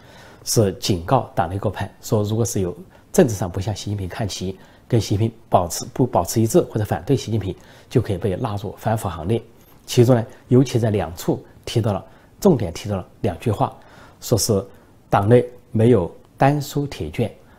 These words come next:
啊，谁都当不成铁帽子王。两次提到这个，就在十月八号《党媒党报》上意有所指。那么有人说，这个铁帽子王是不是指曾庆红？因为在习近平第一个任期内啊，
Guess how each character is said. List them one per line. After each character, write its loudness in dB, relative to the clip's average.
啊， -6
谁 2
都 2
当 0
不 -2
成 -8
铁 -6
帽 -2
子 -6
王。 -4
两 4
次 6
提 -2
到 2
这 0
个， -2
就 2
在 0
十 -4
月 -2
八 -2
号 -6
《党 -10
媒 -4
党 -6
报》 -4
上 -8
意 6
有 4
所 -2
指。 -4
那 6
么 8
有 8
人 6
说， 4
这 2
个 4
铁 0
帽 2
子 -4
王 -2
是 -8
不 2
是 -4
指 -6
曾 0
庆 -2
红？ -4
因 2
为 2
在 -2
习 -4
近 0
平 0
第 0
一 2
个 2
任 0
期 -4
内 2
啊， -4